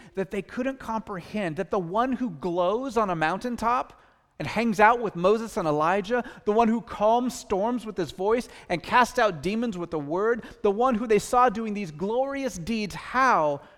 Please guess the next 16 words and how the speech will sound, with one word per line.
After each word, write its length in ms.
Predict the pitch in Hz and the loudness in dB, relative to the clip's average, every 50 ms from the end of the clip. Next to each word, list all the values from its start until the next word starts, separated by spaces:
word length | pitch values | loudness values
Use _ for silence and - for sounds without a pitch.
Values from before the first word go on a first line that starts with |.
| _ _ _ _ _ | _ _ _ _ _
could 240 | - - 220 208 165 | -8 -4 -4 -2 0
their 160 | 175 196 190 | 0 0 0
glorious 680 | 175 147 147 185 196 208 220 220 220 233 226 208 - | 0 -2 -4 -2 -2 0 0 0 0 0 -2 -4 -6
teacher 640 | - - 220 220 202 - - - 151 135 123 123 120 - _ _ _ _ _ _ _ _ _ _ | -6 -8 -8 -8 -8 -8 -10 -12 -10 -10 -10 -12 -16 -18 _ _ _ _ _ _ _ _ _ _
be 160 | - 151 160 | -8 -8 -8
handed 440 | 131 135 143 190 214 208 180 180 165 | -8 -8 -10 -8 -8 -6 -6 -6 -4
over 400 | 180 196 185 160 151 139 135 131 - _ _ _ - | -4 -4 -4 -6 -8 -8 -8 -10 -14 _ _ _ -12
to 120 | - 170 156 | -8 -8 -6
mere 220 | 151 156 156 147 | -4 -4 -6 -6
mortal 380 | 143 151 160 170 190 190 185 175 | -6 -6 -6 -6 -4 -4 -4 -4
men 340 | 165 165 165 147 131 127 123 - - _ _ _ _ _ _ _ _ _ _ _ - | -2 -2 -2 -4 -4 -6 -10 -18 -20 _ _ _ _ _ _ _ _ _ _ _ -16
to 80 | - | -10
be 100 | 135 135 | -8 -8
destroyed? 640 | 131 139 139 - - - 160 139 127 120 127 143 _ _ _ _ _ _ _ _ _ _ _ _ _ _ _ _ _ _ _ _ _ _ _ _ _ _ _ _ _ _ _ _ _ | -8 -10 -12 -16 -14 -14 -14 -12 -14 -14 -18 -20 _ _ _ _ _ _ _ _ _ _ _ _ _ _ _ _ _ _ _ _ _ _ _ _ _ _ _ _ _ _ _ _ _
Cognitive 640 | - - - 156 151 156 156 160 156 - - 151 139 | -14 -8 -6 -6 -6 -6 -8 -12 -14 -14 -16 -16 -12
dissonance. 720 | 151 196 196 - - - - - - - - - - - | -12 -10 -8 -8 -8 -8 -10 -16 -20 -20 -20 -20 -20 -20